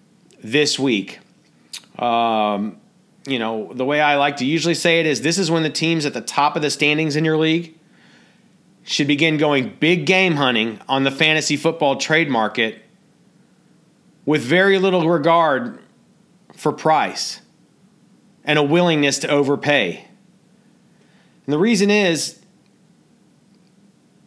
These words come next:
the depth that we've accumulated has been critical to navigating the attrition of the season,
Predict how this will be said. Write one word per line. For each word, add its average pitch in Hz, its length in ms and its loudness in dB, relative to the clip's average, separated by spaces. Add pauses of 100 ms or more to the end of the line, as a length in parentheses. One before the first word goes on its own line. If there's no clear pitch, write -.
(120)
the 143 160 -2
depth 175 600 0
that 139 180 -2
we've 143 160 2
accumulated 131 800 0 (920)
has 131 260 -2
been 117 320 0
critical 127 880 -2 (240)
to 139 100 -2
navigating 127 760 2
the 113 80 0
attrition 123 420 -2
of 113 80 -2
the 104 80 -4
season, 92 520 -4